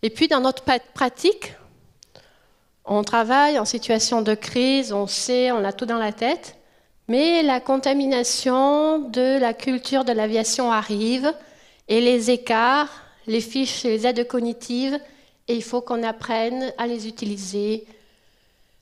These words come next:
en simulation et puis après au quotidien. C'est vrai qu'en pédiatrie, c'est pas facile de regarder la fiche, le laryngospasme, le peu de temps,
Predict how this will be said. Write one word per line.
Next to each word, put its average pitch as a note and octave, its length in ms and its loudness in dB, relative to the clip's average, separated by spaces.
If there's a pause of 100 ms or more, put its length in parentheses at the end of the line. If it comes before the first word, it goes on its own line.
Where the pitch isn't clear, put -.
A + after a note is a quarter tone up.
(160)
en A3+ 100 2
simulation A3+ 960 -4
et A#3+ 60 -2
puis A3+ 160 -6
après G#3 240 -2
au A3+ 60 -2
quotidien. G#3+ 680 -2
C'est B3 120 -4
vrai A3+ 140 -2
qu'en A#3 160 -2
pédiatrie, A3 400 -2
c'est A3 140 -6
pas G#3+ 120 -2
facile A3 380 -4
de B3 60 0
regarder G#3+ 300 0
la G#3 100 0
fiche, A#3+ 320 -2
le A#3 100 2
laryngospasme, G#3 800 -2
le G#3+ 80 -2
peu G#3 160 -2
de G3 120 -4
temps, G#3+ 300 -2